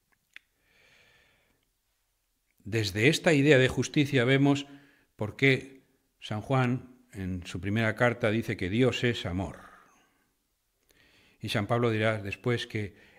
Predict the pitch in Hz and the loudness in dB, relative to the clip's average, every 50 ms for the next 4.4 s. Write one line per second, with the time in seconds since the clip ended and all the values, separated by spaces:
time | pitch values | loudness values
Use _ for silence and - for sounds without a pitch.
0 | _ - 101 101 101 98 101 117 131 139 135 131 131 - - - - _ _ _ | _ -6 -4 -2 0 0 2 2 4 4 4 2 -2 -6 -14 -20 -20 _ _ _
1 | 107 113 117 113 117 113 - - 98 - - - 139 135 131 123 123 123 120 - | -4 -2 0 2 0 0 -2 -4 -6 -8 -2 0 2 2 4 2 2 -2 -2 -4
2 | - 101 104 104 104 101 101 101 - 156 151 143 139 - - 117 98 - 101 95 | -6 -4 -4 -2 -2 -4 -6 0 2 2 2 2 -2 -6 -10 -12 -12 -10 -12 -12
3 | - - - 123 120 113 - - - - - - 104 95 98 101 95 87 85 82 | -10 -8 -6 -6 -6 -8 -10 -16 -20 -20 -16 -14 -12 -12 -10 -12 -12 -14 -16 -18
4 | 80 78 - - - - - _ | -18 -18 -20 -20 -20 -20 -20 _